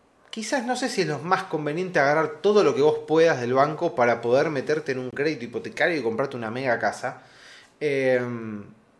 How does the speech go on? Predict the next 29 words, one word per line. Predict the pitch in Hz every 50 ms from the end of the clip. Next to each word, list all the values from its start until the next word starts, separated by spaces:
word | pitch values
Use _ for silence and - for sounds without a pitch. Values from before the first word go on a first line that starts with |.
| _ _
pero | - 160 175
bueno, | 160 131 - - -
eso | 151 151 180 156
ya | - 156 151 151 160
es, | 175 - - - - - - _ - - - - -
digamos, | 117 117 117 113
ma-, | 113 123 98
un | 131 117
poco | - 127 127 131 131
más | 135 127 -
filosófico | - - - 120 117 120 - - 107 - - 131 117 107 110 107 101 98 98 95
que | 107
otra | 107 104 113 113
cosa. | 98 80 - - - - _ _ - - - - - - - - - - -
Em, | - 165 151 143 143 139 135 131 127 123 120 120 113 110 - - - _ _ _ _ _ _ _ - - _ _ _ _ _ _ -
algo | - 196 226 226 190
que | 185
es | 165
muy | 180 208 208
importante, | 185 156 165 160 185 165 151 131 113 107 107 98 - - - _ _ _ _ _ _ _ _
de | - 120
vuelta, | 127 147 147 131 110 104 113 113
¿no? | 143 196 233 240 - - - - _
El | - 127 127 123
término, | 180 180 185 185 180 175 - -
el | 127 131 127 123 117 123
tema | 180 180 185 165
de, | 160 170 180 - - - 131 135
eh, | 135